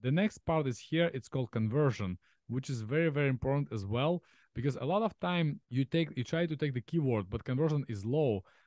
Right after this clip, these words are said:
When, when we trying to rank the keywords, we try to take the keywords that has conversion eighteen percent and, and higher.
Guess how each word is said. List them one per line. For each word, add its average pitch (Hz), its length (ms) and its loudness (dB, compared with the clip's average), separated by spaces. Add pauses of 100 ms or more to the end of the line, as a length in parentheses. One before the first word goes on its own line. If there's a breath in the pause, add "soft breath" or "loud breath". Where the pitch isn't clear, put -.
When, 175 380 2
when 170 240 2
we 202 120 2
trying 190 340 -2
to 143 100 -2
rank 135 180 0
the 117 80 -4
keywords, 113 360 -2
we 117 100 -2
try 170 340 0 (160)
to 127 320 0
take 151 240 0
the 123 100 0
keywords 139 460 2
that 135 100 0
has 127 180 -2
conversion 123 600 -2 (360 soft breath)
eighteen 151 460 0
percent 127 480 -4
and, 107 220 -4 (180)
and 107 140 -4
higher. 123 480 -2